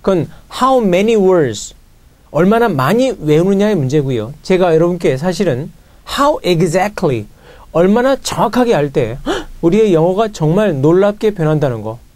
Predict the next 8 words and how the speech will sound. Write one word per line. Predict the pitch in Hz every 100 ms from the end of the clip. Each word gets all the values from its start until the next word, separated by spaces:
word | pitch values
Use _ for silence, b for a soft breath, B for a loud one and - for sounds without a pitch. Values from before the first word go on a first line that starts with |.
| _ _ _
저와 | 202 196
함께 | 165 131 139 b b b
하루 | - 233
십오 | 214 - 277 247
분만 | 233 233 220
투자하시면 | 214 226 156 156 147 110 156 - - - -
제가 | 165 160 175 185 b b
확실히 | - 208 - 208 196 208